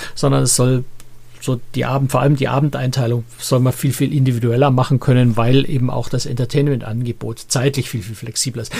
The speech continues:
Das ist so die Idee, äh, eine, eine der Ideen, die bei Explorer Journeys, äh, Journeys dahinter steckt.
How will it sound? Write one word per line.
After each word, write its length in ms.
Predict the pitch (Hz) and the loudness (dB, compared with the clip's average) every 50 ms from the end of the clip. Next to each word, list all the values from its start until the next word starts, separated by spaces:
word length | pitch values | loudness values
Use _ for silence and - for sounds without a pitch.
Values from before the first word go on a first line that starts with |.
| 240 - | -8 -4
Das 140 | - 156 160 | 0 2 2
ist 80 | 156 - | 2 2
so 100 | - 143 | 2 0
die 140 | 123 - - | 0 0 -2
Idee, 400 | 135 - - 139 139 139 - - - - - - - | 0 4 6 6 6 6 4 2 -4 -6 -6 -6 -6
äh, 160 | - - - - | -6 -6 -6 -4
eine, 220 | 151 131 127 - - | -4 -4 -4 -2 0
eine 240 | 135 156 165 165 139 | 2 4 6 6 6
der 160 | 131 120 123 | 4 2 2
Ideen, 320 | 117 - 135 123 127 127 | 0 -2 -2 -2 0 -2
die 80 | 120 123 | -2 -4
bei 140 | 117 120 - | -6 -6 -6
Explorer 480 | - 127 - - - 123 120 120 113 - | -8 -8 -8 -6 -6 -4 -4 -4 -6 -6
Journeys, 420 | - 123 107 110 113 110 - - - | -6 -6 -4 -4 -6 -6 -6 -8 -8
äh, 220 | - 127 120 110 110 | -8 -8 -8 -8 -8
Journeys 420 | - - 123 113 117 113 107 - | -8 -6 -6 -6 -6 -6 -8 -8
dahinter 360 | - 110 107 117 151 - 117 | -8 -6 -4 -4 -4 -6 -6
steckt. 380 | - - - 131 127 - - - | -8 -6 -6 -8 -8 -10 -14 -20